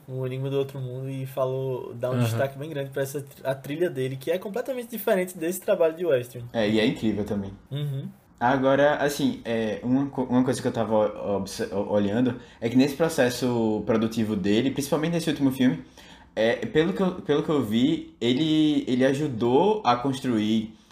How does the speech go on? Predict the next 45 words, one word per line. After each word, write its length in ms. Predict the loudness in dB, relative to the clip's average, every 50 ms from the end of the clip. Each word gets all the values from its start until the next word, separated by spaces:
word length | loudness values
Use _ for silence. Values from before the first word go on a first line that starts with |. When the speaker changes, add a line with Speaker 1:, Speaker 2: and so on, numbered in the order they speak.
| -20 -16 _ -2
Speaker 3:
é, 300 | 2 4 4 4 4 4
o 80 | 2 0
filme. 340 | 0 2 4 4 4 4 4
A 120 | 4 2 2 2
trilha 260 | 2 0 -2 -2 -2
foi 160 | -2 -4 -4
feita 580 | -2 -2 -2 -2 0 2 2 2 0 0 -4 -10 -20 _ _ 0
no 100 | 2 4
mesmo 280 | 4 4 4 2 0 0
tempo, 360 | 0 0 0 0 0 0 0
né, 220 | 0 0 0 -2
que 100 | -2 -4
o 40 | -4
filme 260 | -2 0 0 2 2
tava 640 | 2 2 2 4 4 4 4 6 4 4 2 0 -4 -8 -16 -20 -20 -20 -16 -2 4
E 80 | 6 6
algumas 300 | 6 6 4 2 0 2
coisas 260 | 2 2 2 2 0 -2
foram 180 | 0 0 0 0
pensadas 460 | -2 -4 -2 0 0 0 0 0 -2
assim. 240 | -4 -2 0 -2 0 0 -2
Isso 140 | -2 -2 -2
é 40 | -2
interessante, 480 | 0 0 0 0 0 0 0 0 0 -2
porque 240 | -2 -2 0 2
realmente, 460 | 2 2 2 4 4 4 4 2 -2 -10 -18 -20 -20 -20 -20 -20 -20 _ _ 0
é, 180 | 2 2 2
faz 240 | 2 2 2 2 2
com 100 | 0 -4
que, 540 | -2 0 0 2 4 4 2 2 0 -4 -10 -18 -20 -20 -20 _ _ _ -12 -2
é, 200 | 2 4 4 4 6 6
a 100 | 4 4
trilha 300 | 4 0 0 0 0 0
diga 320 | 0 0 0 2 2 2
muito 340 | 4 4 4 4 2 0 0
mais 260 | 0 0 0 0 0
sobre 280 | 0 0 0 0 -2 -4
o 20 |
filme 480 | -4 -4 -2 0 0 0 0 -2 -6 -14 _ _ -20 -20 -20 -20 -14 -6
do 160 | 0 0 2 4
que 160 | 6 4 6
se 100 | 6 6
ela 140 | 6 6 4
é 40 |
feita 360 | 4 2 2 2 2 2 2